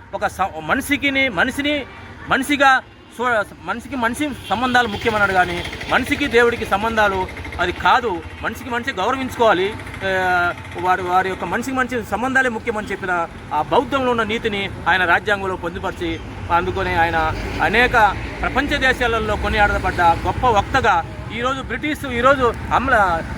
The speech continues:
అమెరికాలో, అమెరికాలో ఆయన్ను, ఆయన్ను జయంతులు, వర్ధంతులు, ఉత్సవాలు పండగలా చేసుకుంటారు. కానీ మన భారతదేశం వచ్చరికే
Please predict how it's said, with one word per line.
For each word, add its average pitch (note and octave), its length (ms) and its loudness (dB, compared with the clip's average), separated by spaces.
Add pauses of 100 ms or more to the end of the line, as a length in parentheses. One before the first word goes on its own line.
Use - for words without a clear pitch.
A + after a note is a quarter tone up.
అమెరికాలో, C#4+ 480 4 (500)
అమెరికాలో D4 440 2
ఆయన్ను, A3 280 -2 (680)
ఆయన్ను F#3 340 -4 (380)
జయంతులు, C4+ 420 2 (420)
వర్ధంతులు, A#3+ 440 2 (280)
ఉత్సవాలు C#4 380 4
పండగలా C4 400 4
చేసుకుంటారు. D#3+ 420 -4 (240)
కానీ A3+ 280 4
మన G#3 100 4 (100)
భారతదేశం A3 400 2
వచ్చరికే G3+ 320 -6